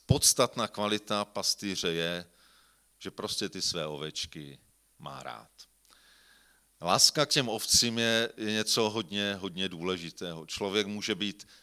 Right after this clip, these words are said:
velmi znalý Božího slova, zná to nazpaměť, ale Boží slovo má jednu kvalitu, že je dlouhé a velké, a zvlášť některé překlady jsou velmi těžké.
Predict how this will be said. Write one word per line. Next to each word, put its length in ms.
velmi 380
znalý 360
Božího 420
slova, 440
zná 260
to 100
nazpaměť, 800
ale 220
Boží 280
slovo 400
má 180
jednu 240
kvalitu, 540
že 120
je 80
dlouhé 420
a 80
velké, 360
a 80
zvlášť 280
některé 320
překlady 420
jsou 200
velmi 260
těžké. 640